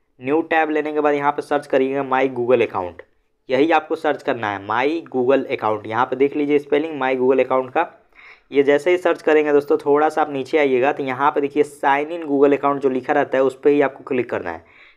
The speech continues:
साइन इन Google अकाउंट देखिएगा और माई अकाउंट गूगल डॉट कॉम, ये देखिए दोस्तों माई अकाउंट गूगल डॉट कॉम और साइन इन Google अकाउंट, इस पर आपको क्लिक कर देना है।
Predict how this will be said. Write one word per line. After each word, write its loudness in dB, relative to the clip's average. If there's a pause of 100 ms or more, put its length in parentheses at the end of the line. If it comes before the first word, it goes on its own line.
(100)
साइन -4
इन -10
Google 6
अकाउंट 2
देखिएगा 2
और 4
माई 2
अकाउंट 0
गूगल 4
डॉट -2
कॉम, -4 (260)
ये 0
देखिए 0
दोस्तों 0 (500)
माई -2
अकाउंट 0
गूगल 2
डॉट -2
कॉम -2 (380)
और -2
साइन -4
इन -10
Google 4
अकाउंट, -4
इस -6
पर 0
आपको 0
क्लिक -4
कर -4
देना -10
है। -14